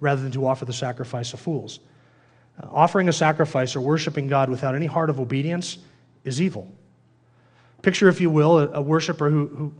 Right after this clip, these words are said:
comes in before God to hear the word of God and to sing with God's people and to meet with God's people,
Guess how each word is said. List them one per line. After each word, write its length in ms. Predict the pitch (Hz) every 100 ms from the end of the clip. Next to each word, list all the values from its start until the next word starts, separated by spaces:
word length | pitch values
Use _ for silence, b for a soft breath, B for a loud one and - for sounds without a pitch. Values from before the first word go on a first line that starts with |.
| -
comes 280 | 170 165 160
in 260 | 160 170
before 320 | 151 151 160
God 340 | 147 143 139 165 b b b b b b
to 400 | - 151 139 139 -
hear 240 | - 190
the 100 | 214
word 180 | 185 180
of 100 | 180
God 320 | 160 156 156
and 100 | 131
to 60 | 113
sing 240 | - 180
with 120 | 175
God's 240 | 156 160 156
people 360 | 165 156 170
and 80 | 143
to 40 | 120
meet 220 | 156 180
with 140 | 170
God's 200 | 170 151
people, 380 | - 156 156 143